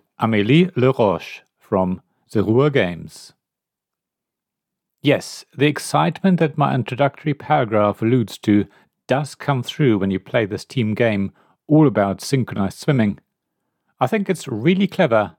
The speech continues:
how a relatively simple card game can evoke really strong emotions of excitement.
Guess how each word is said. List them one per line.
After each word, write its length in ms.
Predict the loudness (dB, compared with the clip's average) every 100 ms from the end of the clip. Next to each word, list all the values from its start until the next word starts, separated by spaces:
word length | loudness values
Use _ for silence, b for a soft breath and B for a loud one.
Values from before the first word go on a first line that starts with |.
| _
how 240 | -2 0
a 60 | 2
relatively 600 | 2 2 0 -2 0 0
simple 500 | 0 2 2 2 0
card 440 | 0 0 2 0
game 280 | 0 -2 -2
can 140 | -4 -4
evoke 260 | -2 -2 -2
really 340 | -2 0 0
strong 300 | -2 -4 -2
emotions 480 | 2 2 2 -4 -10
of 80 | -10
excitement. 680 | -4 -2 -2 -2 -4 -4